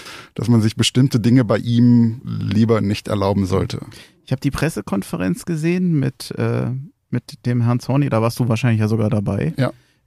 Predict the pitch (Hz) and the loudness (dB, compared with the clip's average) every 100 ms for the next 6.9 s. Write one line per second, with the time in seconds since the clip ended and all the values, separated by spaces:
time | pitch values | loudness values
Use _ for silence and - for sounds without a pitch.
0 | _ 120 - 170 165 127 151 151 147 - | _ -8 -2 -2 0 0 0 -2 -4 -6
1 | - - - - 143 139 139 143 - 113 | -14 -14 -8 -2 0 0 -2 -4 -4 -4
2 | 123 - 139 - 135 131 - 123 120 - | -4 -4 -6 -4 -4 -4 -2 -4 -4 -6
3 | - 107 151 165 151 143 139 120 110 107 | -4 -2 -2 -2 0 0 2 2 0 0
4 | 110 165 156 151 175 160 - 156 - 135 | 0 0 -2 -2 -2 -4 -6 -6 -4 -4
5 | 131 123 113 117 - 107 107 - 117 104 | -4 -2 -2 -4 -4 -2 -2 -2 -2 -4
6 | - - - 151 175 101 98 135 | -6 -10 -4 -2 -2 -4 -4 -6